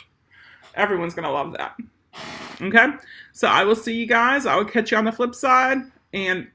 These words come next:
later on tonight, too, we'll, we'll do another live, like I said, doing something. So I will see ya.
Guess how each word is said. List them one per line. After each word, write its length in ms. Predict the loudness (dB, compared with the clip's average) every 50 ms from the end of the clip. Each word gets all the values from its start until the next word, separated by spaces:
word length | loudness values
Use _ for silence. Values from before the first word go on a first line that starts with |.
| _
later 280 | -4 -2 0 2 2 2
on 120 | 0 0
tonight, 300 | -2 -2 -2 -2 -2 -2
too, 220 | 0 2 2 4 4
we'll, 160 | 2 2 0
we'll 140 | -2 -4 -2
do 140 | 0 0 0
another 280 | 0 0 -2 -2 -2 -2
live, 380 | 0 0 0 0 -2 -2 -4
like 140 | -6 -8 -8
I 40 | -6
said, 180 | -6 -6 -6
doing 200 | -6 -6 -8 -8
something. 440 | -8 -8 -10 -10 -10 -10 -12 -12 -14 -16 _ _ _ _ _ _ _
So 420 | -10 -6 -2 0 0 0 -2 -4 -4 -2
I 100 | 0 0
will 100 | 0 -2
see 240 | -2 -2 -2 0 2
ya. 240 | 2 2 2 0